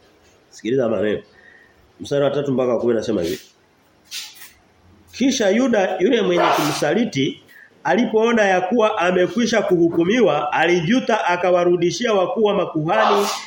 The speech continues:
na wazee vile vipande thelathini vya fedha. Akasema, "Na alikosa nilipoisaliti damu isiyo na hatia." Wakasema, "Basi haya yatupasa nini?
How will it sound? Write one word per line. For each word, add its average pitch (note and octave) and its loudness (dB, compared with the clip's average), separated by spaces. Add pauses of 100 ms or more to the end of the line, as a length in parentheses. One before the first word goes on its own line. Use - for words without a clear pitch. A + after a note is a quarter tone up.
(120)
na C#3+ 0
wazee D#3+ 2
vile F#3+ 2
vipande F3 0
thelathini E3+ 0 (220)
vya C3+ 0 (140)
fedha. C3+ 0 (520)
Akasema, E3 0
"Na D3+ 2
alikosa G3 0
nilipoisaliti F#3 0
damu F#3 0
isiyo F#3 0
na E3+ 0
hatia." D3+ -2 (400)
Wakasema, D#3+ 0
"Basi F3+ 0
haya E3+ 2
yatupasa C3 -2
nini? E3 0